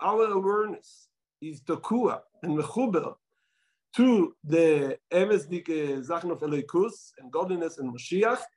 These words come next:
then this is our Oinek. And that's, that's what Negeya to us. And then we will do all what we can to actually achieve it. But when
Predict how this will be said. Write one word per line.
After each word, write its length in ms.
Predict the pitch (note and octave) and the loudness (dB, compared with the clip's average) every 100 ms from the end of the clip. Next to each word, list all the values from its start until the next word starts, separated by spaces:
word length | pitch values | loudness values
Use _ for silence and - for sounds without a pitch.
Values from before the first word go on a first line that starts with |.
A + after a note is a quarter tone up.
| _ _ | _ _
then 480 | - A#2+ G#3+ A3 F#3 D3+ | -4 0 2 2 0 0
this 320 | G#3 D4 F#3+ B3+ | 2 2 0 -4
is 200 | C4 A3+ | -2 2
our 300 | A3 A3 G#3 | 2 2 -2
Oinek. 400 | A3+ A#3 A#3 - _ _ _ _ _ _ - | -8 -8 -10 -14 _ _ _ _ _ _ -8
And 200 | F3 F3+ | -6 -2
that's, 260 | G#3 G#3+ E3 | -4 -4 -4
that's 260 | G#3+ A3 A3 | -2 -2 -4
what 180 | A3 | -4
Negeya 580 | G#3+ G3 F3+ G#3+ B3+ A3+ | -2 -2 0 0 0 -4
to 160 | F#3 D3+ | -8 -12
us. 340 | G2 - _ _ - | -12 -20 _ _ -6
And 220 | F#3+ F#3 | -4 0
then 460 | G#3 C4+ A#3+ A#3 A#3+ | 2 4 4 0 -6
we 200 | F3 G#3 | -8 -4
will 140 | G3+ G3 | 0 0
do 180 | F#3+ A#3+ | -2 -6
all 300 | A#3 A#3+ B3+ | 0 0 2
what 200 | A#3+ A#3 | -2 -4
we 120 | A#3 | -12
can 440 | B3 B3 A3+ A3+ - _ | -6 -4 -4 -8 -14 _
to 160 | G#3 G#3+ | -6 -4
actually 440 | A3 A3+ A3 A3 | -4 -6 -4 -2
achieve 380 | G#3+ - A#3+ E3+ | -2 -2 -8 -8
it. 60 | - _ _ _ _ _ _ _ _ _ _ _ _ _ _ - | -16 _ _ _ _ _ _ _ _ _ _ _ _ _ _ -4
But 240 | D#3+ D#3 | -2 0
when 480 | E3+ G3+ B3 B3+ | 4 4 6 6